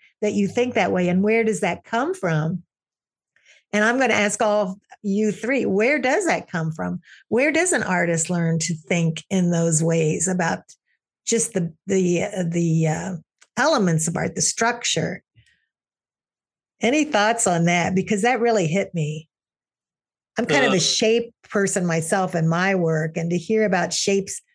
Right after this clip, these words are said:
Speaker 1: coming to life in three dimension is very exciting.
Speaker 2: Uh,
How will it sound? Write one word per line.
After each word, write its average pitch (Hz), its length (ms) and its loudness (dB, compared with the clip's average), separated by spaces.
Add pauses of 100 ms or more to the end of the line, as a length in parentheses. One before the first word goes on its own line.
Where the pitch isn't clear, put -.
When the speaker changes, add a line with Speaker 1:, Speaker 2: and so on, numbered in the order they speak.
(100)
Speaker 1:
coming 196 320 0
to 175 60 0
life 180 440 0
in 156 140 0
three 175 200 -2
dimension 165 680 0 (200)
is 165 120 2
very 175 220 2
exciting. 165 720 -2 (1400)
Speaker 2:
Uh, 139 220 0